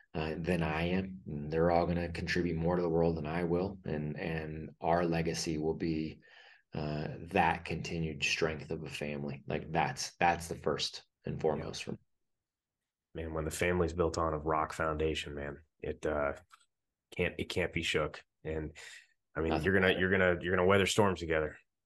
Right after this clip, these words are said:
Speaker 2: But, uh, and it's, it's good to have other families around you too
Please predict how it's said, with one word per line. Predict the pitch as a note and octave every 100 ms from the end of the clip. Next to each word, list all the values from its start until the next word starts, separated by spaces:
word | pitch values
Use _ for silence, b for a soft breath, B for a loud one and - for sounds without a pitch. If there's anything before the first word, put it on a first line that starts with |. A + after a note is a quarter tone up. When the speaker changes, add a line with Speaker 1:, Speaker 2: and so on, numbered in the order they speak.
| -
Speaker 2:
But, | E2+ D#2+
uh, | E2+ E2
and | F#2
it's, | F#2+ - -
it's | G2
good | - G2+
to | F#2
have | F2 F2+
other | F2+
families | F2 F#2+ F2+ F2+ D#2+
around | E2 E2 D#2
you |
too | D2+ F2 D#2+ D#2